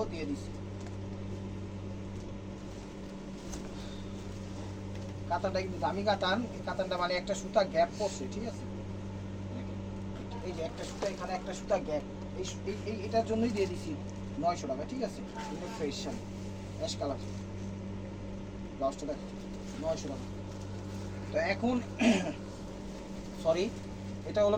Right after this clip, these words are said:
পেস্ট টাইপের কালার। এখন যে শাড়িগুলো দেখাবো, এগুলো যারা চিনে তারা কখনো মিস করবেন না,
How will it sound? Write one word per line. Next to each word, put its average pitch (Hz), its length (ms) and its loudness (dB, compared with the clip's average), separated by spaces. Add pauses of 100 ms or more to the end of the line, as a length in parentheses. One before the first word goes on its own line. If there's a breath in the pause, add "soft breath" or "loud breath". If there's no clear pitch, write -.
পেস্ট 220 220 6
টাইপের 190 240 8
কালার। 170 220 10
এখন 233 200 6
যে 233 60 8 (120)
শাড়িগুলো 220 340 8 (180)
দেখাবো, 196 300 8 (180)
এগুলো 196 160 8 (100)
যারা 196 240 12
চিনে 220 200 4 (120)
তারা 185 140 6 (100)
কখনো 196 200 6 (100)
মিস 175 120 -2 (100)
করবেন 156 300 2
না, 127 60 0